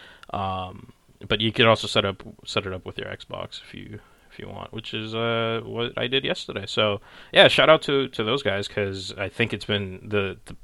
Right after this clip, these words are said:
the headset has been in development or kinda stuck in, in the production phase for quite some time.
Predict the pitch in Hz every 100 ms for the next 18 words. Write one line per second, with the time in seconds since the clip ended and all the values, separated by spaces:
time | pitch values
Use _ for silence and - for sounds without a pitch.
0 | - - 95 113 104 - 107 101 - 95
1 | 98 95 92 95 107 101 104 104 107 101
2 | 98 98 95 - - - - - 101 -
3 | - 110 - 101 101 101 104 98 104 101
4 | 107 107 98 98 95 - 87 - - -
5 | 123 127 120 107 - 95 - 95 101 117